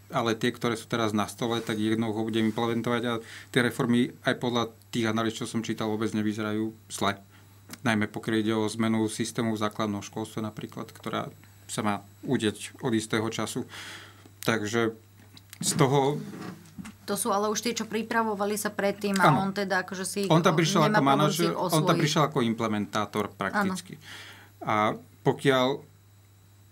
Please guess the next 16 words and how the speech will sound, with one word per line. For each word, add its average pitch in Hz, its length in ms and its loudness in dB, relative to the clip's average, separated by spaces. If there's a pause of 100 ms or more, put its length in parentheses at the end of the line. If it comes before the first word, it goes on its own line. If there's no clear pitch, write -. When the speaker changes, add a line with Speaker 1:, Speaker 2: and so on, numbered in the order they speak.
(140)
Speaker 1:
tak 131 180 4
ako 131 180 0
teraz 123 260 0
reagoval 117 560 0
na 110 160 0 (260)
slova 117 440 6
Andreja 110 320 4
Danka, 107 480 2 (400)
sa - 160 0
bude 113 480 2
správať 113 760 0
v - 220 -16
tej 117 160 0
vláde 110 320 0
aj 113 100 2
naďalej, 117 460 2